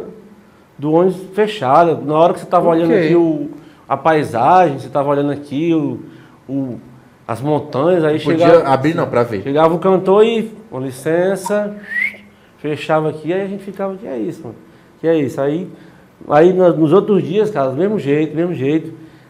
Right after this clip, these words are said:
Speaker 1: Aí, "Com licença", na sua frente, de dia, cara.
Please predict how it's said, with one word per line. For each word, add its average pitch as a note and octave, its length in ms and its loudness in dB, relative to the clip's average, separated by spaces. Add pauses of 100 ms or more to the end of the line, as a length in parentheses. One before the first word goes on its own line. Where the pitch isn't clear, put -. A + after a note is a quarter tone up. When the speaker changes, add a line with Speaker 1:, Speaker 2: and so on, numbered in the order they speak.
(120)
Speaker 1:
Aí, C3+ 260 -4 (200)
"Com C#3 120 -6
licença", E3 680 -6
na E3 120 -4
sua G#3+ 160 -6
frente, F3 180 -6
de G3 100 -8
dia, F#3+ 380 -4
cara. B2 300 -6